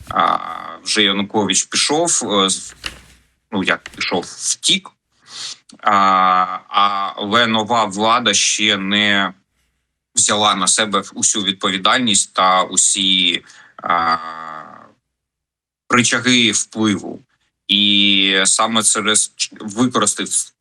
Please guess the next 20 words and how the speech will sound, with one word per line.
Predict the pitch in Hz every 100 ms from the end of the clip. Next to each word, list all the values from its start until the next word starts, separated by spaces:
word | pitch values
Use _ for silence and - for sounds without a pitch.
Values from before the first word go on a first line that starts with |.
| -
використавши | 104 127 123 - - 101 - 101
цей | - - 107 95
момент, | 95 107 135 165 151
і | - 101 98
почали | 104 98 110 123
відбуватись | 101 92 104 104 98
ті | - 95
події, | 95 87 113 113
які | 90 - _ - 98 101
ми | 90 92
усі | 87 - 101
чудово | - 90 90
пам'ятаємо | 87 90 87 - 107 113 101 92 92 90
та | - 87 87 85 85
свідками | - 107 98 90
яких | 87 - 107 90
ми, | 90 92 - _ _ -
на | 98
жаль, | 101 92
стали. | - - 78 78 -